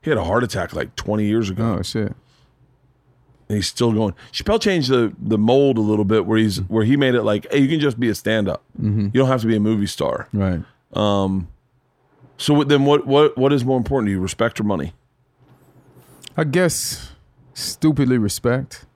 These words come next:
Speaker 1: Yeah.
Speaker 2: Yeah, because I've never, I haven't been broke, but I haven't had, like, money, money. You know what I mean? But it,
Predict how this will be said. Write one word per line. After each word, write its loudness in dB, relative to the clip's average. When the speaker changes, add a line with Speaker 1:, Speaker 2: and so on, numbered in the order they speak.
Speaker 1:
Yeah. 0
Speaker 2:
Yeah, 0
because 0
I've -4
never, 0
I -4
haven't 0
been 2
broke, 0
but 0
I 2
haven't 0
had, 0
like, -2
money, 2
money. 0
You 0
know 0
what 0
I 2
mean? 0
But 0
it, -4